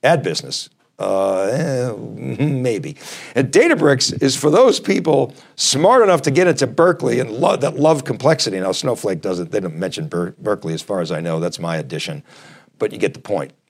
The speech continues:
And the interesting thing about Databricks and Snowflake is a while ago in theCUBE,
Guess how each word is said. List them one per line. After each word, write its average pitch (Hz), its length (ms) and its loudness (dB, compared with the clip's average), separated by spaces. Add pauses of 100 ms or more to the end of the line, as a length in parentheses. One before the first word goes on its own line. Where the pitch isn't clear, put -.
(360)
And 135 140 4
the 131 40 2
interesting 208 380 0
thing 156 180 2
about 117 220 2
Databricks 107 580 -2
and 80 120 -8
Snowflake 120 540 -2 (480)
is 110 360 2 (120)
a 107 80 2
while 160 360 4
ago 156 220 4
in 127 80 0
theCUBE, 95 560 -2